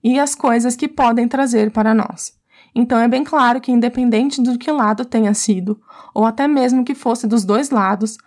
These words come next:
havia uma relação tóxica que eles aguentaram por muito tempo. Em setembro de dois mil, Tom levou Jane para o Mediterrâneo para comemorar os dois anos de namoro dos dois. Eles passaram duas semanas com a família dele,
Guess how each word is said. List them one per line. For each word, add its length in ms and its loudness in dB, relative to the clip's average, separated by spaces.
havia 240 -2
uma 140 2
relação 420 0
tóxica 460 -2
que 140 -6
eles 180 2
aguentaram 540 0
por 120 0
muito 320 2
tempo. 400 -8
Em 140 2
setembro 540 0
de 100 0
dois 260 2
mil, 400 2
Tom 180 0
levou 360 0
Jane 280 2
para 200 0
o 40 4
Mediterrâneo 680 2
para 180 -2
comemorar 540 0
os 80 -2
dois 300 0
anos 180 4
de 80 2
namoro 340 2
dos 220 -2
dois. 360 -8
Eles 200 -2
passaram 600 0
duas 280 0
semanas 420 0
com 100 -4
a 60 2
família 400 2
dele, 400 -2